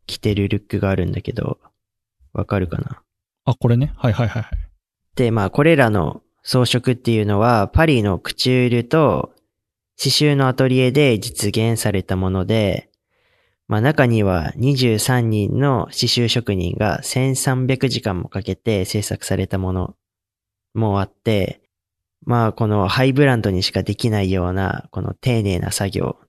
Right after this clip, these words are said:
Speaker 1: ていうか、もうこの芸術品みたいなものを表してるっていう点で、まあ、やはりセリーヌとしての、ハイブランドとしての存在感が十分に見られたのではないかなと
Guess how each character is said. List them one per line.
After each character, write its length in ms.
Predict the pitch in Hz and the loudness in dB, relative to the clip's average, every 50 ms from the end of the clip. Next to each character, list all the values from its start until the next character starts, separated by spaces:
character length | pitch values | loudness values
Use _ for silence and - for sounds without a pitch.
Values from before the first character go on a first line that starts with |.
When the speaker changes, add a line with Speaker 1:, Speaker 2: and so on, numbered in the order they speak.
| _ _ - | _ _ -6
Speaker 1:
て 100 | 98 98 | -4 -2
い 60 | 92 | -2
う 80 | 90 - | -4 -4
か、 160 | - 98 95 | -4 -4 -4
も 140 | 92 - - | -4 -6 -6
う 40 | |
こ 140 | - - 92 | -6 -6 -4
の 100 | 90 87 | -4 -4
芸 220 | 90 90 101 107 110 | -2 -2 -2 0 0
術 280 | 110 110 - - - | 0 -2 -2 -4 -6
品 300 | - - 110 104 101 - _ - | -4 -2 -2 -2 -2 -4 _ -6
み 140 | 107 104 - | -8 -6 -4
た 120 | 92 92 | -4 -4
い 60 | 92 | -4
な 220 | 95 95 - - _ | -4 -4 -6 -8 _
も 160 | - 101 98 95 | -8 -4 -4 -2
の 280 | 98 101 107 107 98 | 0 0 0 0 -2
を 100 | - - - | -2 -2 -2
表 300 | 104 104 104 104 104 - | -2 0 0 0 0 -2
し 80 | - | -2
て 80 | - 98 | -4 -4
る 80 | 92 | -4
っ 60 | 95 - | -4 -6
て 160 | _ - 92 | _ -6 -6
い 60 | 90 | -4
う 40 | 87 | -4
点 240 | - 87 90 90 92 | -4 -6 -6 -4 -2
で、 340 | 104 101 87 82 - - _ _ _ _ _ _ _ _ _ _ _ _ | -2 -2 -2 -2 -4 -8 _ _ _ _ _ _ _ _ _ _ _ _
ま 80 | 107 98 | -4 -2
あ、 40 | |
や 80 | 95 95 | -2 0
は 140 | 95 92 92 | 0 -2 -2
り 240 | 92 - - - _ _ - | -2 -4 -6 -8 _ _ -8
セ 160 | - - 107 | -4 -2 0
リ 160 | 110 104 104 | 0 0 0
ー 20 | |
ヌ 100 | 98 95 | 0 -2
と 120 | - 92 90 | -2 -2 -2
し 80 | - | -2
て 140 | - 101 95 | -2 -2 -2
の、 240 | 90 95 - - - _ _ _ _ _ _ _ _ _ | -2 -4 -6 -8 -12 _ _ _ _ _ _ _ _ _
ハ 140 | - - 107 | -6 -4 -2
イ 80 | 113 | 0
ブ 100 | 113 113 | 2 2
ラ 120 | 107 104 101 | 2 2 0
ン 40 | |
ド 80 | 101 92 | 0 -2
と 120 | - 92 | -2 -4
し 100 | - - | -2 -2
て 100 | - 113 | -2 -2
の 200 | 110 104 87 - | 0 -2 -2 -4
存 240 | - - - 104 98 | -6 -4 -4 -4 -2
在 200 | 95 98 92 92 | -2 -2 -2 -4
感 220 | - 95 92 92 92 | -4 -4 -4 -4 -2
が 320 | 107 107 104 92 87 87 | -2 0 0 0 0 -2
十 260 | - - 98 95 95 | -2 -2 -2 -2 -2
分 300 | 90 95 90 90 92 98 | -2 -2 -2 -2 -2 -2
に 340 | 101 101 92 - - - - _ _ _ _ _ _ _ _ _ _ - | -2 -2 -2 -2 -4 -8 -12 _ _ _ _ _ _ _ _ _ _ -4
見 140 | 98 95 92 | -2 -2 0
ら 100 | 92 85 | 0 0
れ 100 | 90 92 | -2 -2
た 140 | - 90 | -2 -2
の 120 | 87 87 87 | -2 -2 -2
で 80 | 87 | -2
は 80 | 85 85 | -2 -2
な 120 | 87 87 | -2 -2
い 60 | 85 - | -2 -2
か 120 | - 90 | -4 -2
な 180 | 92 92 92 92 | -2 -2 -2 -2
と 260 | - - - - | -4 -6 -8 -8